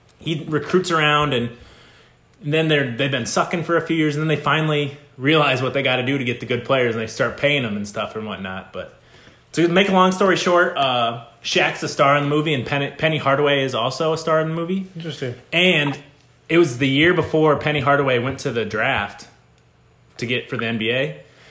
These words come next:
Speaker 1: And Shaq told Orlando Magic to draft Penny because their workouts they were having before the filming of the movie.
Speaker 2: Huh.
Speaker 1: <laughs> Which is awesome.
Speaker 2: That
Speaker 1: Yeah,
Speaker 2: is
Speaker 1: you
Speaker 2: awesome.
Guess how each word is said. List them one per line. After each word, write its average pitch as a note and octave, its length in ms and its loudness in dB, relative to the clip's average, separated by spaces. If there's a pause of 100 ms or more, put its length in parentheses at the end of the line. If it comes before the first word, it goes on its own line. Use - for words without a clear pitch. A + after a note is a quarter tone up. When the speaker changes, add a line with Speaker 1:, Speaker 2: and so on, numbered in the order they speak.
(160)
Speaker 1:
And C3 140 -2
Shaq C3+ 360 0
told D#3 380 2
Orlando B2 400 0
Magic A#2+ 360 -4
to A2 80 -8
draft B2 340 -2
Penny B2+ 200 -2
because G#2+ 360 -4 (140)
their C3 160 -2
workouts A#2+ 440 -2
they A2+ 120 -2
were G2+ 80 -6
having G2+ 440 -4 (160)
before A#2+ 400 -4
the G#2+ 220 -6 (240)
filming B2 360 0
of G#2+ 100 -4
the G#2+ 140 -6
movie. G#2+ 400 -4
Speaker 2:
Huh. E3+ 340 4 (460)
Speaker 1:
<laughs> - 100 -18
Which G3 160 2
is D#3+ 100 0
awesome. C3+ 520 0 (100)
Speaker 2:
That C#3 60 -4
Speaker 1:
Yeah, C#3 100 6 (120)
Speaker 2:
is G3 80 8
Speaker 1:
you F3+ 60 8
Speaker 2:
awesome. C#3+ 260 6